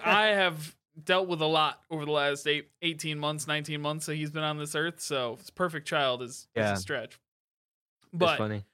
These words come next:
Speaker 1: we have done something where we will put books in his bed with him. Um, so, like, he has
Speaker 2: Yeah.
Speaker 1: his stuffed animals and then a couple of books. And so sometimes he'll wake up and start reading his books and hanging out in bed and not tell us that he's
Speaker 2: That's
Speaker 1: awake.
Speaker 2: great.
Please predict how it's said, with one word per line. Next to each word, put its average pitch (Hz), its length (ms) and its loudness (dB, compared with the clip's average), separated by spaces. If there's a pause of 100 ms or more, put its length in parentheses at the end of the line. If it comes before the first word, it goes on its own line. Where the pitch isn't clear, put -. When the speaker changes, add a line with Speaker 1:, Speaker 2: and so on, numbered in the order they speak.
(140)
Speaker 1:
we 170 180 -2
have 185 280 2
done 160 180 2
something 139 360 -8
where 131 180 -2
we 143 240 -8
will 139 640 0
put - 240 -8
books - 400 -4
in 151 140 -8
his 131 120 -8
bed 123 200 -8
with 143 140 -10
him. 185 140 -8 (340)
Um, 117 460 -4 (220)
so, 143 100 -4
like, 131 160 -4
he 151 100 -6
has 113 100 4
Speaker 2:
Yeah. 107 60 0
Speaker 1:
his 98 100 -2
stuffed - 240 -6
animals 147 380 -6 (260)
and 143 60 -6
then 131 60 -2
a 127 60 -6
couple 147 320 -4
of 127 100 -8
books. 127 320 -4 (320)
And 143 180 -4
so 135 680 0 (160)
sometimes 220 500 -2
he'll 208 140 2
wake 190 240 0
up 165 300 0
and 151 120 -10
start 160 200 0
reading 165 200 -4
his 156 120 -6
books 156 280 -4
and 151 100 -10
hanging 160 200 -4
out 160 180 -4
in 151 120 -8
bed 139 200 0
and 139 80 -10
not 131 220 -10
tell 143 200 -2
us 151 100 -6
that 147 100 -4
he's 151 120 -4
Speaker 2:
That's 135 120 -2
Speaker 1:
awake. 135 140 4
Speaker 2:
great. 190 260 -2